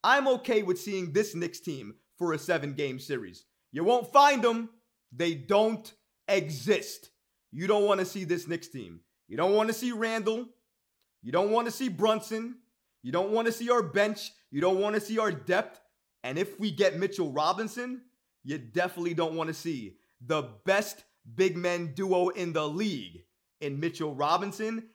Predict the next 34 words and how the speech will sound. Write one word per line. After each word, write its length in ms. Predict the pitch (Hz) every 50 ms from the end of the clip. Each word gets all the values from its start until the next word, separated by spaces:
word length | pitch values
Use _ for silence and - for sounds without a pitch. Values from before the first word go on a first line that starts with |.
| _ -
and 140 | 139 139 147
Isaiah 400 | 139 135 143 147 151 147 131 120
Hartenstein, 640 | 147 147 147 131 131 139 139 - 117 95 85 85 85 _ _ _ _ _ _ -
at 180 | 175 170 151
least 360 | 156 160 185 214 196 - -
on 260 | 185 165 156 143 135 139
defense. 480 | 151 156 143 - 104 82 80 - - _ _ _ -
I 140 | 127 139 151
think 240 | - - 160 - - _ -
everybody, 760 | 170 214 220 175 165 190 185 156 156 135 110 104 95 85 82 _ _ _ -
especially 600 | 135 139 - - - 180 202 202 - 180 180 165
in, 80 | 165
in 160 | 160 180 170
the 160 | 151 156 160 156
N 120 | 165 170
B 220 | 139 151 127 127
A, 280 | 147 190 233 254 - - _ _ _ _
would 160 | 135 151 165
at 140 | 160 147 123
least 400 | 135 143 147 196 214 - - -
agree 220 | 170 135 147 170
with 200 | 160 135 135 135
that 200 | - 143 127 113
much. 360 | 117 107 85 - - - - _ _ _ _ _ -
Because 380 | 151 147 - 180 160 147 135
when 360 | 131 113 117 160 185 220 214 175
they 180 | 196 202 214
both 360 | 254 143 - - 185 - -
are 220 | - 143 147 - - -
active 520 | 160 175 185 185 - - 127 104 98 104 - _ _ _ _ -
for 180 | - 175 180 165
this 220 | 156 160 - -
Knicks 240 | 143 160 185 185 -
team, 380 | - 226 233 247 254 262 254